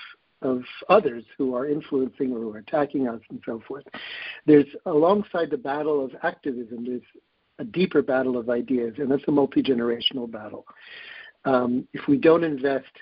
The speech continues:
in education, then our next generation doesn't know enough to defend themselves. If we don't invest in developing new ideas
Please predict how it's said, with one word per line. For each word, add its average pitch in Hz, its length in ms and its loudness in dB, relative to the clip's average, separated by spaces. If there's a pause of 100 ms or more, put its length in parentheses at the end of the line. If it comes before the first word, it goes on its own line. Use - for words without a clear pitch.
(540)
in 123 400 -2 (840)
education, 135 800 -2 (420)
then 127 500 2 (240)
our 135 220 4
next 135 240 2
generation 131 520 2
doesn't 143 300 0
know 143 220 2
enough 127 280 0 (420)
to 139 80 -8
defend 131 360 2
themselves. 110 540 -4
If - 200 -6
we 135 100 6
don't 147 180 6
invest 139 400 0
in 135 260 -4 (280)
developing 143 560 2
new 185 200 2
ideas 135 460 -4